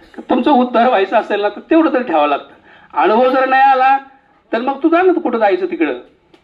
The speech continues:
पण अनुभव येईपर्यंत तरी तुला ते करावं लागतं. आणि अनुभव हा शंभर टक्के येतोच, फक्त निष्ठेने केलं पाहिजे. निष्ठा जर नसेल, तर मात्र ते शक्य होत नाही. म्हणून महाराज सांगत असतं की, बा, माणसाला कोण तारतो? त्याचा गुरु भाव ताणत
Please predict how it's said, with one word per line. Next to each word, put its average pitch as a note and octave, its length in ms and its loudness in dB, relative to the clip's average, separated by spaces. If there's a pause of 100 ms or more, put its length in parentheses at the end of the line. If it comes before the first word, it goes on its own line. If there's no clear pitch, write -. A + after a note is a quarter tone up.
(200)
पण G3+ 140 0
अनुभव A3+ 460 0
येईपर्यंत B3 600 -2 (140)
तरी A#3 140 -2
तुला A3 240 -2
ते G#3 120 -8
करावं G#3 300 2
लागतं. F3 420 0 (320)
आणि D#3+ 220 2
अनुभव G3 380 0
हा D#3+ 200 -8
शंभर F3 240 -8
टक्के D3+ 300 -12
येतोच, D3+ 440 -2 (760)
फक्त E3 240 -2
निष्ठेने E3+ 680 2
केलं D3+ 280 -2
पाहिजे. A#2+ 520 -6 (420)
निष्ठा C4 400 0
जर B3+ 260 0
नसेल, A3+ 280 -2 (320)
तर G#3+ 100 -2
मात्र G#3 340 0
ते B3+ 320 -6 (300)
शक्य - 320 -4
होत F#3+ 200 0 (100)
नाही. D3 220 -2 (300)
म्हणून A#3+ 200 0
महाराज C#4+ 280 0
सांगत C4+ 280 0
असतं B3+ 160 -8
की, B3 140 -12
बा, A#3+ 400 0 (300)
माणसाला A#3 560 0
कोण A#3 400 -6
तारतो? G3 300 0
त्याचा F#3+ 220 -8
गुरु F3 260 -2
भाव D3+ 260 -8
ताणत C3+ 300 -8